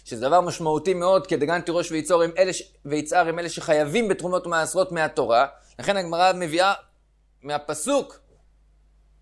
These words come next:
התבואה והזיתים שחייבים במעשר מהתורה,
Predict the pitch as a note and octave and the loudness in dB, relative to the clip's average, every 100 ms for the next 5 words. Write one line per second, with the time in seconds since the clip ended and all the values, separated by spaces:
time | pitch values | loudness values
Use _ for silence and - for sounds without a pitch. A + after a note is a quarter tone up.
0 | _ _ _ _ _ _ - C#3 A#2+ A#2 | _ _ _ _ _ _ -4 -4 -4 0
1 | C#3 A3 C4+ G#3+ C#3 A#2+ - G3 B3 C4 | 2 2 2 -2 -4 -8 -8 -6 -6 -10
2 | - - - C3 A#2+ A#2 F#3+ A3+ G3+ D3+ | -16 -14 -10 0 2 2 0 -4 0 0
3 | - G3+ G#3 E3+ - C3+ D#3 G#3 | 0 -2 0 0 0 0 2 2